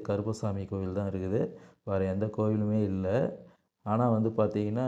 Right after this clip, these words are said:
ஒரு பக்கத்துல பார்த்தீங்கன்னா சாமி பாட்டு ஓடுது, ஒரு பக்கத்துல பார்த்தீங்கன்னா சினிமா பாட்டு ஓடுது,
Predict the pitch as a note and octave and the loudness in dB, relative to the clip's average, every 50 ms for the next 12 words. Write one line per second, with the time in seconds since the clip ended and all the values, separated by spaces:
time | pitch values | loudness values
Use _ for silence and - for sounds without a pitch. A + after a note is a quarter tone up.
0 | A#2+ G#2 G2 G2+ G#2 - - G2 F#2 A2+ A2+ A2+ A2+ G#2 G2 G2 G#2 G2 F2 G#2 | 2 2 2 2 0 0 0 -2 0 0 -2 0 0 -2 0 0 -2 0 0 -2
1 | G2 G2 G#2 G#2 G2 - - G2+ G2+ G#2+ G#2+ G#2 G2 G2+ G2 F#2+ G2+ G2+ F#2+ G2 | -4 -2 -4 -4 -6 -4 -4 -4 -2 -2 -2 -2 0 -2 -4 -2 -4 -4 -4 -4
2 | G2 G2 F#2 G2+ G2+ G2 G2 F#2+ G2 G2+ G2+ - G2 F#2+ G#2 F#2+ G#2 G#2 G2 - | -4 -4 -4 -4 -4 -2 0 0 -2 -2 -2 -4 -4 -4 -4 -4 -4 -6 -6 -4
3 | - G2+ F#2 - G2+ G2 F#2+ G2+ G2+ G2 - - - - - - _ _ - - | -4 -4 -4 -4 -6 -6 -4 -4 -6 -6 -8 -12 -20 -20 -20 -20 _ _ -2 0
4 | A2+ A2 A2 A2 A2 G#2 - - G#2+ G2+ F2+ - G#2+ G2+ G2+ G2+ G2 G2 G2 | 0 2 2 2 2 0 2 0 -2 -2 0 0 0 2 2 2 2 0 0